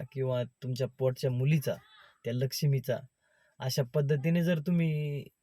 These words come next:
सौदा करत असाल,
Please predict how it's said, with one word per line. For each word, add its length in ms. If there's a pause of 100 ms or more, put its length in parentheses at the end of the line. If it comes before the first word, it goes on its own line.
(2000)
सौदा 420
करत 320
असाल, 260